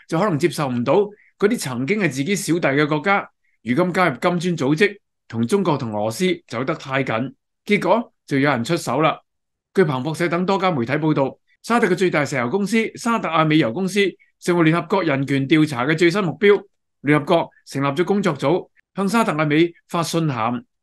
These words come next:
指責沙特阿美不斷增長嘅化石燃料生產同埋出口威脅人權。聯合國對呢件事表示嚴重關切。聯合國人權特別程序網站喺八月二十六日公布咗一批信件，呢啲信件指出，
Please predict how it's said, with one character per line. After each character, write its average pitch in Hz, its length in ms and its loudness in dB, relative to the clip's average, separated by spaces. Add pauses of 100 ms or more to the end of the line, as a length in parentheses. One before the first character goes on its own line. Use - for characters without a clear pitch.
(120)
指 151 160 0
責 160 100 2
沙 175 200 0
特 156 80 -2
阿 131 100 2
美 139 300 -2 (200)
不 208 120 -2
斷 170 160 2
增 196 160 0
長 185 120 0
嘅 175 60 -2
化 160 160 -2
石 143 160 -2
燃 117 140 -2
料 143 120 2
生 180 220 -2
產 156 140 -4
同 143 100 -2
埋 113 60 -4
出 180 100 -6
口 139 340 0 (220)
威 208 180 2
脅 160 240 -2
人 117 240 -2
權。 117 300 -2 (300)
聯 123 160 0
合 127 80 -2
國 143 260 0 (220)
對 151 100 4
呢 160 80 4
件 165 140 2
事 120 160 -2
表 135 160 0
示 156 140 -2
嚴 107 220 -4
重 117 220 -4
關 160 220 0
切。 156 260 -6 (380)
聯 170 160 0
合 165 60 -4
國 196 120 4
人 139 160 0
權 143 160 -4
特 165 120 0
別 160 200 -4
程 131 180 -6
序 160 120 -2
網 156 280 0
站 160 300 0 (140)
喺 175 120 -2
八 170 140 2
月 143 120 4
二 - 20 2
十 131 160 -6
六 127 160 -6
日 135 240 -4 (200)
公 208 200 0
布 165 100 2
咗 165 180 0
一 165 60 -4
批 185 60 2
信 156 240 -2
件， 127 180 -4 (480)
呢 165 120 4
啲 180 40 6
信 151 200 0
件 143 120 -2
指 127 160 -4
出， 202 140 -2